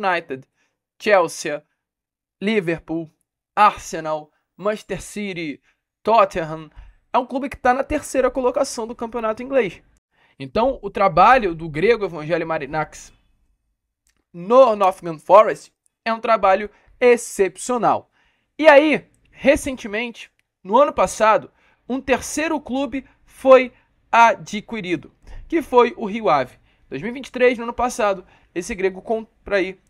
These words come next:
o Rio Ave, clube do futebol de português, se tornando aí o terceiro clube, né, da franquia do bilionário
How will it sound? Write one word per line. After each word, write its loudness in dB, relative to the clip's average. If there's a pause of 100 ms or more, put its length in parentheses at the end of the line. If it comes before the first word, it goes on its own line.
(160)
o -8
Rio 0
Ave, 8 (220)
clube -10
do -14
futebol 0
de -8
português, -8 (280)
se -20
tornando 0
aí -2
o -10
terceiro -6
clube, -8
né, -10 (240)
da 0
franquia -8 (180)
do -6
bilionário -2